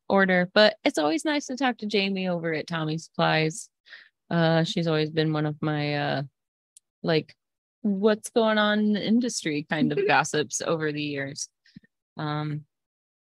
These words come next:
Speaker 1: we actually, this year we did a few different shows where they happened to be at. So it was nice to, like, catch up.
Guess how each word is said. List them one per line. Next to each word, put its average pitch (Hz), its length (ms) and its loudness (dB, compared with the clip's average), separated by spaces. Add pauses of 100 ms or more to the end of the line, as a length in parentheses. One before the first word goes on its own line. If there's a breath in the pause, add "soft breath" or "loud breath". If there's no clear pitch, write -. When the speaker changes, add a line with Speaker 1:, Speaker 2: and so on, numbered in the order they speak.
(360)
Speaker 1:
we 180 200 6
actually, 208 720 2 (100)
this 190 300 4
year 277 140 8
we 202 120 4
did 170 360 4 (160)
a 170 60 0
few 302 580 2
different 262 460 2
shows 143 440 2
where 151 320 0
they 156 180 0
happened 151 360 -4
to - 60 -10
be 139 220 -2
at. 139 240 -2
So 151 160 0
it - 60 -2
was 151 160 -4
nice 147 240 -2
to, 160 100 -2
like, 147 240 -2
catch 151 240 -4
up. 139 180 0